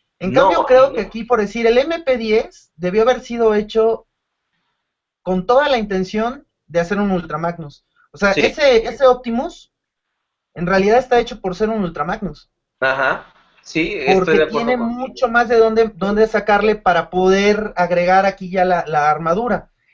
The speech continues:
Speaker 1: Entonces, la verdadera razón de que tengamos un M P diez es de que iba a haber un Ultra Magnus en algún momento.
Speaker 2: Sí, sí, y
Speaker 1: Que
Speaker 2: está
Speaker 1: sea
Speaker 2: mucho
Speaker 1: cierto,
Speaker 2: mejor.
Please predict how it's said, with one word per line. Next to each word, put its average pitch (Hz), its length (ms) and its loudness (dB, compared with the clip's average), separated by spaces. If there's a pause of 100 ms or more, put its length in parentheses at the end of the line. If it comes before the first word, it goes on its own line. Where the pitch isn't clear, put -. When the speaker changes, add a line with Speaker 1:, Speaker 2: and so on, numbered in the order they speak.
(300)
Speaker 1:
Entonces, 226 1500 -2
la 160 220 0
verdadera 180 400 4
razón 240 280 -2
de 254 100 -2
que 214 80 -8
tengamos 208 380 -6
un 226 80 -4
M 220 180 -2
P 208 160 -4
diez 208 320 -2
es 220 140 -2
de 202 140 -6
que 170 100 -8
iba 196 140 -2
a 196 40 0
haber 196 140 -2
un 202 140 -2
Ultra 170 220 -6
Magnus 190 360 -6
en 165 80 -6
algún 165 240 -4
momento. 214 440 0
Speaker 2:
Sí, 156 320 -10 (120)
sí, - 180 -10 (120)
y - 40 -12
Speaker 1:
Que 170 120 4
Speaker 2:
está 180 140 0
Speaker 1:
sea 277 180 4
Speaker 2:
mucho - 160 -6
Speaker 1:
cierto, - 280 0
Speaker 2:
mejor. 277 260 -2